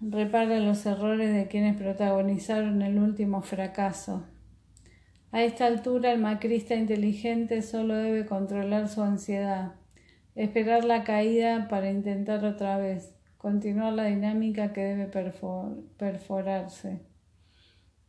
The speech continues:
Pero hoy la corrupción histórica impone la agenda.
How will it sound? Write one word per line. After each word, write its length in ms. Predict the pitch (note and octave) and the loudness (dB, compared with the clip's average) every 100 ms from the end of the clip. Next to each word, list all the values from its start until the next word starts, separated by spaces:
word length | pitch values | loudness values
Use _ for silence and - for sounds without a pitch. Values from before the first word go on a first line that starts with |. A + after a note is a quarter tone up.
| _ _ _ _ _ | _ _ _ _ _
Pero 500 | B3+ B3 B3 B3 A#3+ A#3 | 4 4 6 2 0 -4
hoy 160 | A3+ | 0
la 200 | A#3 G#3+ | 0 0
corrupción 580 | G#3+ G3+ G#3 - A3+ A3 | 0 0 -2 -2 -2 0
histórica 600 | G#3 G#3 A3 A3 G#3+ G#3 | 0 0 0 0 -2 0
impone 460 | G3+ G3+ G#3 G#3+ G3+ | 0 0 2 2 2
la 120 | G3 | -2
agenda. 680 | G3 G#3 F#3+ F#3 F3+ F3 | -4 -4 -4 -4 -6 -8